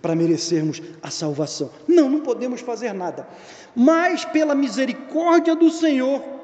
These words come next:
ao coração humilde e desejoso de salvação, Ele nos dá o Seu Filho. Ele nos dá Jesus Cristo, para que possamos nos apegar,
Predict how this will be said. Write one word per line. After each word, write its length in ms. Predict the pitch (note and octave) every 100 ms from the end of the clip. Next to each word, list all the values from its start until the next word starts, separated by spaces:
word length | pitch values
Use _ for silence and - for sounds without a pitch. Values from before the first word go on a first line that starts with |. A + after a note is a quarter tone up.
| -
ao 140 | B3
coração 840 | A#3+ A#3+ A#3 A3 - A#3 B3 A#4 -
humilde 1400 | E4 D4+ C#4+ G4+ G#4+ E4+ C4 C#4+ D#4+ D#4+ - - - -
e 80 | B3
desejoso 880 | A#3+ A#3+ A#3+ F#3+ E3+ A3 G#3 A3+ A3 D3+ - - - -
de 140 | G#3+
salvação, 760 | - G#3+ F#3+ G#3 - F#3+ E3 D3+ - - - - - _ _ _ _ -
Ele 200 | F3+ F3
nos 240 | D#3+ C#3
dá 320 | C#3+ C#3+ C#3 - - -
o 60 |
Seu 200 | - G3
Filho. 360 | F#3+ A#3+ B3 G3 - - - _ _ _ _ _ _ _ _ _ _ _ _ _ -
Ele 140 | A3+
nos 180 | A3+ G#3
dá 120 | G3 G#3
Jesus 300 | G3+ G3 -
Cristo, 440 | C4+ C#4 - C#3+ - - - - - - - - -
para 100 | G3
que 100 | -
possamos 520 | G3 - G#3+ F#3+ D3+
nos 300 | F#3 F#3+ -
apegar, 840 | F#3+ G3+ D#3 A#3 A#3 - - -